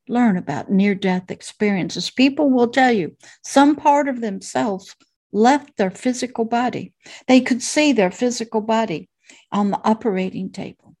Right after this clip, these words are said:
If you want to go and watch another great movie to help you, go watch Doctor Strange by Marvel. Excellent. That's right,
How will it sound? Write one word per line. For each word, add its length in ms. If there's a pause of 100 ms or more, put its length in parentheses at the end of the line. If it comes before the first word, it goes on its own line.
(140)
If 320
you 60
want 200
to 60
go 280
and 160
watch 320
another 520
great 340
movie 360
to 120
help 280
you, 100 (420)
go 180
watch 600 (120)
Doctor 640
Strange 1300 (1900)
by 200
Marvel. 640 (380)
Excellent. 760 (1160)
That's 200
right, 240